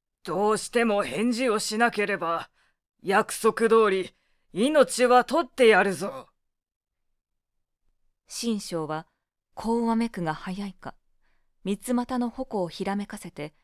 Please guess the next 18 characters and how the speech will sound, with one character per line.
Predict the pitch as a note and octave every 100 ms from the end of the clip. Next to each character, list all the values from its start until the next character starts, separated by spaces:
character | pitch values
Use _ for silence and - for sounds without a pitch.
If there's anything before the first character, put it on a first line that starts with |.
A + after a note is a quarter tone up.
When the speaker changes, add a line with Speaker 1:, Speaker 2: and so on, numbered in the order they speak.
| _ _ _ -
Speaker 2:
一 | - B3+
突 | - -
き | E3
に、 | D#3 - _ _ _ _ _
年 | - F3+ A#3
春 | A3+ A3 D#3
を | C#3
突 | - -
き | -
殺 | - F#3
し | F#3 F#3+
ま | F3
し | -
た。 | - _ _ _ _ _ _ - _ _ - - - - - - -
そ | - F#3
う | F3
し | -
て、 | F3+ F3+